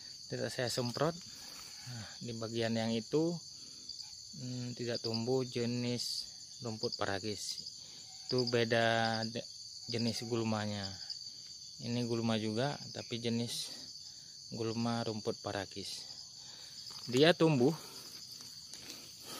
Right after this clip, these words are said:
di bagian tanah yang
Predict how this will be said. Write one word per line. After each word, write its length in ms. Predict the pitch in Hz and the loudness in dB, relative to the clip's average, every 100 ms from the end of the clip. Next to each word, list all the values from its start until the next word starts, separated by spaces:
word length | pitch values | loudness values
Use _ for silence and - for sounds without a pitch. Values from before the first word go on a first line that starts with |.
| - | -6
di 580 | 131 123 127 123 120 120 120 | 0 4 6 6 6 4 6
bagian 560 | 120 110 113 120 139 156 139 - - - - - - - | 6 6 6 6 6 4 0 -6 -12 -12 -12 -14 -10 2
tanah 360 | 113 113 127 120 | 6 8 6 6
yang 440 | 117 110 117 120 | 4 6 6 4